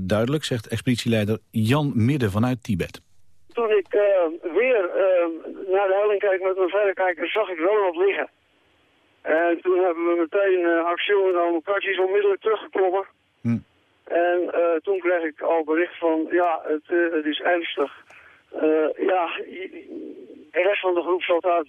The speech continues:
Speaker 2: bijna een uur achter. En, ehm, ja, je,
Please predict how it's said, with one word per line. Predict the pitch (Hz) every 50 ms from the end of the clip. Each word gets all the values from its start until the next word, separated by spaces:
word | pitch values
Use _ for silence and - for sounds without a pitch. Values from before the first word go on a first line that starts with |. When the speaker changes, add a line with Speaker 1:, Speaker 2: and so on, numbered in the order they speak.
| _
Speaker 2:
bijna | - 180 196 202 202 190 180 170
een | 156 156 170 - 208
uur | 185 175 170 -
achter. | - 208 185 - - - 175 175 - - _ _ _ _ _ _ _ _ _ _ _ _ _ _ _ _ _
En, | - - 170 170 170 170 170 165 143 -
ehm, | - 170 156 156 156 160 156 156 156 156 147 139 - _ _ _ _ _ _ _ _ _ _ _ _
ja, | - - 160 170 175 165 151 143 156 - - -
je, | - 170 175 170 160